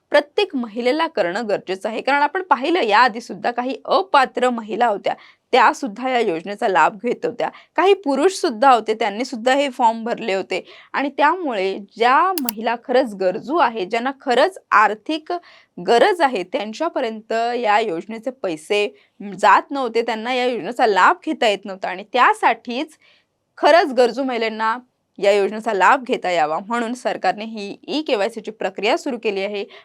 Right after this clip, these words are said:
पण ही अशी असली तरी सुद्धा त्यातून सुद्धा काही फसवणुकीच्या घटना समोर येत आहेत. त्यामुळे अधिकृत वेबसाईटवरूनच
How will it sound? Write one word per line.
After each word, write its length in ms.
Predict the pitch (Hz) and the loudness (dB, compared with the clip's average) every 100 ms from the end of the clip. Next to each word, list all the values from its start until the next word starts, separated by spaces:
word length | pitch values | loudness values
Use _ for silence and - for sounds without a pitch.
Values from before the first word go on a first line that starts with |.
| _ | _
पण 80 | 269 | -4
ही 160 | 269 320 | -4 -4
अशी 360 | - 233 302 | -6 -6 -6
असली 400 | - 277 - 320 226 | -4 -4 -4 -4 -4
तरी 160 | 226 339 | -4 -2
सुद्धा 440 | 381 214 247 226 | -4 -4 0 0
त्यातून 560 | 233 262 247 - 392 427 | 0 2 2 0 -6 -4
सुद्धा 440 | 370 226 - 196 - - _ - | -6 -6 -2 -2 -2 -14 _ 0
काही 380 | 240 254 277 302 | 2 2 0 -4
फसवणुकीच्या 840 | - 233 220 294 302 247 226 233 | -6 -8 -4 -4 -4 -6 -6 -6
घटना 420 | 226 208 208 226 | -6 -12 -10 -12
समोर 400 | 226 226 214 269 | -10 -10 -6 -2
येत 220 | 320 226 | -2 -2
आहेत. 120 | 165 - - | -4 -6 -4
त्यामुळे 540 | 240 285 247 208 202 - _ _ _ - | 0 0 0 -4 -4 -6 _ _ _ -2
अधिकृत 600 | 202 233 330 330 339 349 | 0 2 2 2 -2 -2
वेबसाईटवरूनच 1040 | 240 214 214 - 262 254 240 226 233 233 | -2 -2 -2 0 2 2 0 -2 -4 -8